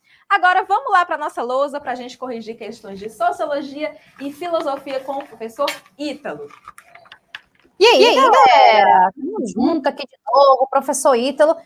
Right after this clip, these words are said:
Speaker 2: Carla perguntou, "Vocês estão felizes?" Depois de uma live dessa não tem como ficar triste, né, professor? A verdade é essa. Aposto que você tá feliz.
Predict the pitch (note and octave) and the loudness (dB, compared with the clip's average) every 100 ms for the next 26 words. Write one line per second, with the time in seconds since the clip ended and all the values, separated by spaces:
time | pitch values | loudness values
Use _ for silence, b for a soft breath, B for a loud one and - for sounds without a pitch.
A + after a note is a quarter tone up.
0 | B - G4 G#4+ G#4 F4 D#4+ G4+ G4+ F#4+ | B 4 6 4 0 -2 -4 -4 -4 -2
1 | C#4+ D4+ F4+ A#3 - A#3 D4 D4 D4 D4 | -2 -2 -6 -8 -12 -12 -8 -6 -2 -2
2 | D4 C4+ C#4 D#4+ F#4 G#4+ - B4+ F4 D#4+ | -2 -4 -8 -10 -10 -12 -6 -2 -2 -4
3 | F4 _ _ A#4 C#4 - G#3 A3+ F4+ F#4 | -10 _ _ -4 -4 -8 -10 -8 -10 -8
4 | F3+ E3+ F3+ F3+ G3+ D4 - B3+ F4 - | -8 -8 -6 -6 -6 -8 -2 -2 -2 -6
5 | A3 A#3 A#3 - - - F#3 F#3 G#3+ G#3 | -2 0 0 -6 -12 -8 -8 -4 -6 -6
6 | - G#3 F#3+ - G3 C4 C#4 C#4 C4+ | -8 -8 -8 -10 -8 -6 -6 -8 -12